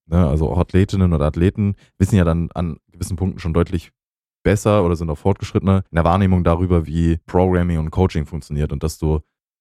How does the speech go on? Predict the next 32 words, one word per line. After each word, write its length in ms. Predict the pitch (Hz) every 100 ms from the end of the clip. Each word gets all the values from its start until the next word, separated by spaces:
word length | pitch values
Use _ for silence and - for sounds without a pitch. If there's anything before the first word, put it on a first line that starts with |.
| _ _ _ -
dieses 260 | 71 131 - -
starke 920 | - - 82 92 104 92 87 85 - _ _
Phasenabtrennen 1300 | - 87 98 92 - - - - - 90 87 87 85 - _ -
nicht 240 | 85 80
mehr 140 | 80
machst 300 | 76 85 -
eigentlich, 500 | - 67 73 - - _
aus 320 | - 82 - _
gesagten 360 | - 80 78 -
Gründen. 460 | 90 101 92 104 - _ _ _ _ _ _ _ _ _
Dann 240 | 95 95 -
siehst 320 | - - 120 -
du 60 |
das 160 | 113 107
aber 240 | 110 117
und, 120 | 98 92
äh, 340 | _ - 92 - _ _ _ 101
denkst 160 | 104
dir 80 | 101
so, 180 | 90 71
aber, 160 | 85 78
also 160 | - 87
das 240 | 87 -
geht 140 | 107 123
ja 60 |
total, 520 | - - 101 104 104 - _ _ 85 50 - _ -
totale 380 | - 101 107
kognitive 500 | 95 113 104 92 101
Dissonanz, 640 | 90 - 87 98 113 127 -
wenn 140 | 82 87
ich 380 | 107 - - _ _ _ _ _ _
eigentlich 440 | 95 98 90 -